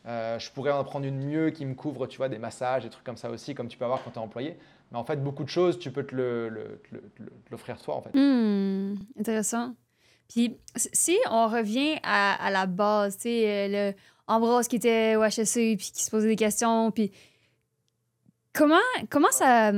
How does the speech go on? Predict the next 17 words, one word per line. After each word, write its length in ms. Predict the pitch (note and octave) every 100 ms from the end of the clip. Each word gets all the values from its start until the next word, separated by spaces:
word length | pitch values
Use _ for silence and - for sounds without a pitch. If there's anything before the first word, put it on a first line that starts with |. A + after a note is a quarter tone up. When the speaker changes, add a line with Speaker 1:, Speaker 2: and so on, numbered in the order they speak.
| G3+ - - _ _ _ _ A3
Speaker 2:
ça 200 | G3+ C4+
vient 160 | A3+ F4 G4
d'où ? 220 | G#3+ D4+
Ça 160 | C#4+ B3
vi-, 120 | A3
ça 120 | C4
vient 180 | A3 D#4 A4
de 60 |
quel 420 | B3 - E4 E4 G3+
désir, 640 | A#3+ A3 A#3 C4 C4 A3
le, 120 | G3+
comme, 400 | G3 G#3 G3+ G3 -
your 480 | - G#3+ G#3+ A#3+
why, 500 | A3+ G3 G#3+ A#3 A3
ton, 200 | G#3 G3+
ton 160 | G3 G3+
pourquoi 680 | - C4 - - C4 C4